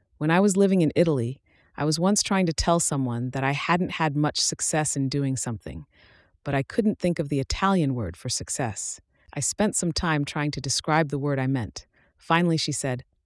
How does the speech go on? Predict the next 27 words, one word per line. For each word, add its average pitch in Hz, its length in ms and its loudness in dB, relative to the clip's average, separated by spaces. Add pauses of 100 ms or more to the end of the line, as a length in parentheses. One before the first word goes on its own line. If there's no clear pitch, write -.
(100)
"Ah, - 380 4 (160)
fortuna." 170 680 0 (1600)
There 160 140 2
are - 120 4
aspects 208 500 2
of 170 80 -4
startups 165 680 2
where 147 180 -6
the 139 100 -4
recipe 156 480 0
is 135 100 -2
to 143 100 -4
be 143 240 -4
actively 156 480 -2
curious. - 760 -6 (800)
There 156 140 -2
can 160 160 -2
be 151 80 0
times 156 540 0
when 147 200 -2
what 151 160 0
you're 156 80 2
doing 151 380 2
is 139 160 -2
almost 143 400 -2
pure 175 280 -2
discovery. 139 680 -4